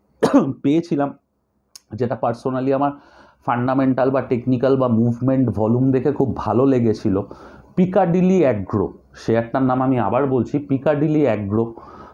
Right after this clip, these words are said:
আহ, basically সুগার আর আপনার, আহ, মানে কি বলবো, হুইস্কি, মানে, আহ, লিকার কোম্পানি। তো সাতশো টাকার নিচের লেভেলে এদের যে হুইস্কিগুলো রয়েছে না, এরা ভারতবর্ষের টপ টেন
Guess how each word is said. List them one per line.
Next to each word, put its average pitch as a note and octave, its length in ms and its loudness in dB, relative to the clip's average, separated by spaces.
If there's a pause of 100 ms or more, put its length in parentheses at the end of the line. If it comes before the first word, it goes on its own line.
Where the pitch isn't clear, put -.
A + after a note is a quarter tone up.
আহ, G2+ 360 2
basically C#3+ 420 2
সুগার D3+ 560 2
আর C3+ 180 2
আপনার, B2 600 0
আহ, G2+ 300 -2
মানে A2+ 180 0
কি F3 160 0
বলবো, C#3+ 460 0
হুইস্কি, B2 360 0
মানে, G#2+ 280 0
আহ, F#2+ 300 0
লিকার A#2+ 360 2
কোম্পানি। A2 460 -2 (580)
তো A2+ 360 2
সাতশো - 540 -6
টাকার F#3 320 0
নিচের E3+ 440 2
লেভেলে E3 440 4
এদের D3+ 200 2
যে D#3 160 2
হুইস্কিগুলো C#3+ 760 2
রয়েছে C3+ 340 2
না, F#3 200 0 (320)
এরা A#2+ 340 4 (140)
ভারতবর্ষের D3+ 640 -2
টপ C#3 300 -4 (180)
টেন D3+ 340 2